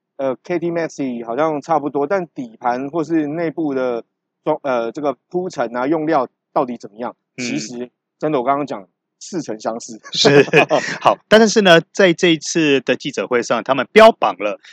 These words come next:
Speaker 2: 这代的 Tunio Connect 有四大进化。
Speaker 1: 嗯。
Speaker 2: 第一个叫做动力升级。
Speaker 1: 对，对，对，对，对，对。
Speaker 2: 对，因为它升级到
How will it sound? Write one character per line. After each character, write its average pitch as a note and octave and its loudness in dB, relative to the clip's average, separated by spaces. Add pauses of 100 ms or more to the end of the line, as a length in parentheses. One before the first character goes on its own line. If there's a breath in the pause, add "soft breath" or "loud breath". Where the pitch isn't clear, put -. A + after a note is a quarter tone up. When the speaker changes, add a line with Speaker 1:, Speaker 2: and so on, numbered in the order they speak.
Speaker 2:
这 F3 2
代 C#3+ 6
的 A#2 2 (120)
Tunio D3 -4
Connect G#2+ -6
有 F#2 -12
四 - -8
大 G#2+ 2
进 G2+ -10
化。 G2 -4 (220)
Speaker 1:
嗯。 D#3+ 2
Speaker 2:
第 C#3+ 4
一 C#3+ 0
个 - -2
叫 C3 -4
做 A2+ -2
动 C3 -2
力 A2+ -4
升 A#2 -6
级。 - -18
Speaker 1:
对， D#3+ 8
对， D#3 8
对， C#3+ 6
对， B2+ 4
对， A2 4
对。 G#2+ 2
Speaker 2:
对， B2+ 0
因 C3+ -2
为 B2+ 2
它 C3 -2
升 D#3+ -2
级 G#2 -12
到 A2+ 2